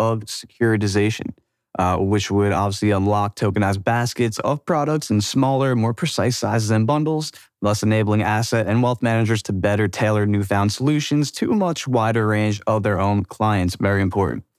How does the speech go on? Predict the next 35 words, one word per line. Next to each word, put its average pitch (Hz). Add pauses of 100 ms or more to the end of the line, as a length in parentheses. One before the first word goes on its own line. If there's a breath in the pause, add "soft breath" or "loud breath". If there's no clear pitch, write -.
(280)
B 104
N 110
Y 110
Mellon 113
is 101
the 110
world's 107
largest 107
custodian 113
bank 113
with 113
over 101
forty-three 110
trillion 117
dollars 110
in 110
assets 110
under 110
custody. 135 (300 loud breath)
They 110
could 110
quite 127
possibly 131
be 113
facilitating 123
tokenization 127
on 107
behalf 113
of 101
any 120
of 123
their 131
clients 123
right 139
now, 165